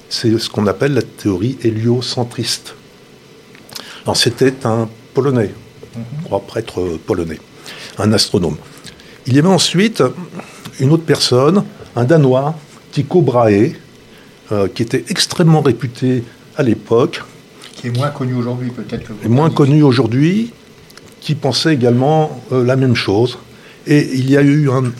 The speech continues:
Speaker 1: autre personnage qui va avoir son importance pour la suite, qui est Giordano Bruno,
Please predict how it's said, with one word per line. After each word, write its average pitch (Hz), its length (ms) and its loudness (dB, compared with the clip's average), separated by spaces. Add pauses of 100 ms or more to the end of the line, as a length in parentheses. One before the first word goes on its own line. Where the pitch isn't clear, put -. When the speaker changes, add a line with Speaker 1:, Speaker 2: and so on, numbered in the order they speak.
(100)
Speaker 1:
autre 208 220 2
personnage 156 580 2
qui 127 80 0
va 113 60 4
avoir 123 200 0
son 135 160 0
importance 139 720 -2
pour 104 140 -6
la 98 80 -4
suite, 214 420 -6 (380)
qui 131 80 0
est 131 120 2
Giordano 123 840 2
Bruno, 113 460 2